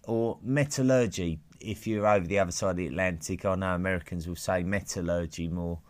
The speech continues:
frequently than the U K. We say metallurgy. We're gonna be looking at copper and how that was introduced into the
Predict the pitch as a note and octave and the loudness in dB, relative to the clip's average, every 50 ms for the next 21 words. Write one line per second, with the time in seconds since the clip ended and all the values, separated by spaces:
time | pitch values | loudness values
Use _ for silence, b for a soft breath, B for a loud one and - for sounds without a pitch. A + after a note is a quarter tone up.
0 | b b b b - - F#2+ F2+ - - D2 C#2+ B1 C2+ F2 F2 D2+ F2 E2+ E2+ | b b b b -6 -4 -4 -4 -4 -6 -10 -10 -10 -8 -8 -6 -6 -4 -6 -6
1 | E2 b b b b b b b b b b - G2+ G2+ G2 A2+ A2 G2 E2 - | -8 b b b b b b b b b b -4 -2 0 2 2 2 2 2 0
2 | G#2+ G2+ G#2+ A2 G#2 G2 A2+ B2 A#2+ - - B2 G#2+ G#2+ G#2 G2+ G2 - - G#2 | 0 2 2 2 2 2 2 2 2 2 2 2 4 4 2 0 -2 -4 -6 -6
3 | F#2+ - - C3 B2 A#2 A2+ A#2 G2+ - C3 C3+ C#3+ C#3+ B B B B B B | -4 0 2 2 2 2 0 -2 -2 0 2 2 2 0 B B B B B B
4 | B B B B _ _ - _ _ _ - - F#3+ F3+ G#3+ G#3 G#3+ F#3 G#3 G3 | B B B B _ _ -20 _ _ _ -2 -2 0 2 2 2 2 4 4 6
5 | F#3+ F#3+ F#3+ D#3+ - F3 E3 E3+ E3 C3+ - - _ _ _ - - G3 F#3 - | 6 6 4 4 4 2 2 2 0 0 -2 -8 _ _ _ 2 6 6 6 6
6 | - - - G2 F2+ E2+ - b b b b b b b - B2 B2+ B2+ D3 D3+ | 4 0 0 2 2 0 -2 b b b b b b b -2 0 2 4 4 4
7 | D3 C#3+ D#3 B2 - C#3 B2 C3+ D3 C#3 B2+ A#2+ B2 - - C#3+ C#3+ C3 - - | 4 4 2 2 2 0 2 4 4 4 2 0 -2 -2 0 2 4 4 2 2
8 | - - C#3 C#3 C3 A#2+ - - C3+ B2 C3 C3 C3 C3 B2 A2+ | 0 0 2 2 2 2 0 0 0 2 4 6 6 6 4 2